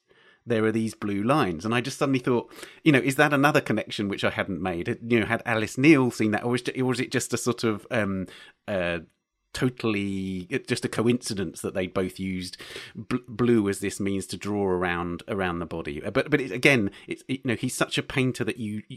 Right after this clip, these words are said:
one can learn from, and, and, and, and, and also bringing things into other painters that, that, again, you learn from. So there's this constant learning from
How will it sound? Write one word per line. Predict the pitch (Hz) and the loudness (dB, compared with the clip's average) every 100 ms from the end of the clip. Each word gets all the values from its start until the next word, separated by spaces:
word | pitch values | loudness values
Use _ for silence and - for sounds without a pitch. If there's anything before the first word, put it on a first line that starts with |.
| - | -12
one | 113 117 110 | 0 2 2
can | - 104 | -2 0
learn | 110 113 110 | 2 2 2
from, | 107 - 90 90 | -2 -6 -4 -4
and, | 90 85 | -4 -6
and, | 101 92 90 | -6 -6 -6
and, | 104 95 92 85 - | -6 -6 -6 -8 -6
and, | 107 98 _ - | -6 -6 _ -8
and | 110 | -4
also | 113 - 101 98 - - - - | -4 0 0 0 -6 -18 -20 -2
bringing | 127 117 110 | 2 4 2
things | 104 107 104 | 2 0 0
into | 107 104 104 | -2 -2 -2
other | 107 98 | -2 -2
painters | 92 101 92 87 90 82 | -4 -4 -6 -4 -6 -6
that, | 98 - | -8 -8
that, | 95 - 104 - 123 | -12 -8 -10 -10 -14
again, | 110 113 107 92 | -6 -2 -2 -2
you | 87 | -6
learn | 82 82 76 | -8 -10 -12
from. | - 85 69 | -12 -10 -10
So | 76 98 | -6 -4
there's | 104 | -2
this | 117 - | -4 0
constant | 156 147 - 127 | 0 0 -2 -2
learning | 123 117 113 101 | 0 2 0 -2
from | 110 101 | -2 -4